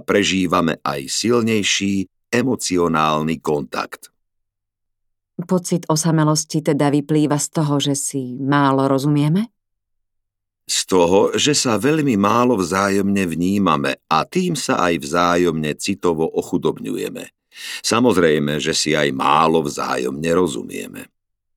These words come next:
Speaker 1: A pritom je to iba záležitosť takzvaného informačného systému, teda snahy dešifrovať informácie, ktoré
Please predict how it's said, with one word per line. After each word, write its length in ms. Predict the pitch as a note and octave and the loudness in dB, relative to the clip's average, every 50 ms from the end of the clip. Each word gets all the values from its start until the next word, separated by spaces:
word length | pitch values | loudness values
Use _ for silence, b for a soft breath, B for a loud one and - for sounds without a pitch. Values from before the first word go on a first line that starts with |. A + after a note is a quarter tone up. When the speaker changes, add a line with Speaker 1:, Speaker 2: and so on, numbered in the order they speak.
| _ _ _ _ _ | _ _ _ _ _
Speaker 1:
A 160 | - - F2 | -2 -2 0
pritom 400 | E2+ - F3+ G3 - - B2+ G#2+ | 0 0 -2 -2 0 0 0 0
je 140 | G#2 G2 F#2+ - | 0 0 0 0
to 160 | - D#2+ C2+ | 0 0 0
iba 240 | - - C#2+ C2 C2+ | 0 0 0 -2 0
záležitosť 960 | D2 E2 E2+ F2 F2 E2 E2 D#2+ F2+ E2+ - - D#2+ D#2+ - - - - _ | 0 0 0 2 2 0 0 0 -2 -2 -2 -2 -2 -2 -4 -6 -12 -6 _
takzvaného 800 | - E2 D2 C2+ C#2+ D2 D2+ D2 D#2 D2+ D2 C#2 C2+ C#2 - - - | -4 -4 -4 -4 -4 -4 -4 -4 -4 -4 -4 -4 -6 -8 -8 -6 -4
informačného 880 | C3 D#3 D3 B2 - B2+ A#2+ A2+ A2+ G#2 - - - F#2+ F#2 F#2+ F2+ F#2 F2 - | -2 -2 -2 -4 -4 -4 -2 0 -2 -2 -2 -4 -4 -4 -4 -2 -2 -4 -4 -4
systému, 720 | - F#2+ F#2+ - - - - C#2+ C#2+ - - - - - _ B B B B B B B B _ | -4 -4 -4 -4 -6 -4 -2 -2 -2 -2 -4 -6 -10 -16 _ B B B B B B B B _
teda 320 | - G#2+ G2 F2 E2+ D#2 | 2 2 4 4 2 0
snahy 640 | - - - - F#2 G2+ G#2+ G#2+ F2+ G2+ A#2 - - _ | 0 -2 0 0 2 2 2 2 0 -2 -2 -4 -6 _
dešifrovať 800 | E2 F2 C3 D#3 - - B2 A2+ - - F#2+ F#2 E2+ D2 C2 - - C#2+ | -4 -2 0 2 2 2 2 0 0 0 0 0 0 -2 -4 -4 -6 -6
informácie, 1040 | D#2+ D2 - - D2+ C2+ C#2+ D2 C#2 C#2+ D2 D2 - - - D#2+ E2+ F2+ F#2 G2+ - _ _ _ | -6 -6 -2 -2 -2 0 0 -2 -2 -2 -4 -4 -4 -6 -4 -2 0 0 0 -2 -4 _ _ _
ktoré 320 | - - E3 D#3 D#3 D#3 | -6 -4 -2 0 2 0